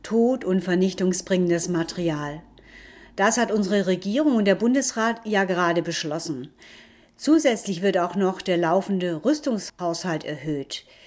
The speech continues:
Die Kriegsgegnerinnen und Friedensfreunde haben gegen diese immense Hochrüstung Stellung bezogen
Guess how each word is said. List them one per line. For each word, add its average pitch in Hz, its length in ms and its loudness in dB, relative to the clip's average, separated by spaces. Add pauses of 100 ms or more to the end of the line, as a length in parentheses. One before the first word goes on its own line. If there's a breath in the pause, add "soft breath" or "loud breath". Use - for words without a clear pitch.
(420 soft breath)
Die 190 200 -4
Kriegsgegnerinnen 277 1120 0
und 170 180 -2
Friedensfreunde 202 880 -4 (280 loud breath)
haben 214 360 0
gegen 190 320 -4
diese 254 320 -2
immense 226 640 2
Hochrüstung 220 640 0 (200 soft breath)
Stellung 175 540 4
bezogen 165 580 0